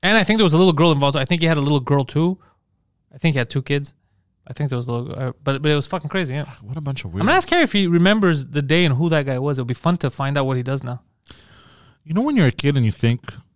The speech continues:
Speaker 2: adults have it all figured out, and then you grow older?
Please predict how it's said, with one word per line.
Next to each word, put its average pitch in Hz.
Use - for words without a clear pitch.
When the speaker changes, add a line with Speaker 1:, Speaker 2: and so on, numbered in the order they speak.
Speaker 2:
adults 107
have 110
it 98
all 104
figured 95
out, 101
and 95
then 101
you 98
grow 98
older? 113